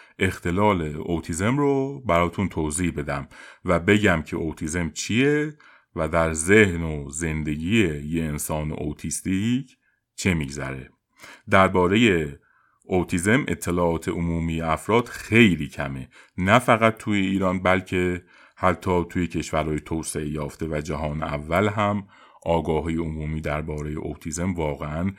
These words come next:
کمتر از چیزی که باید باشه. اگه این اپیزود رو بشنوید، اطلاعاتتون دربارهٔ اوتیسم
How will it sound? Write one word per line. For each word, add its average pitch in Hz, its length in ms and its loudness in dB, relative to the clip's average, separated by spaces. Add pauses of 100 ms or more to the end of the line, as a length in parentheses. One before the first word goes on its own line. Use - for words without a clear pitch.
(320)
کمتر 82 460 2
از 78 200 0
چیزی 73 380 -6
که - 120 -12
باید 73 340 -8
باشه. - 320 -10 (440)
اگه 87 520 2 (440)
این 131 300 6
اپیزود 85 460 0
رو 80 80 -2
بشنوید، 90 880 -2
اطلاعاتتون 82 960 -4
دربارهٔ 76 500 -4
اوتیسم 85 840 -4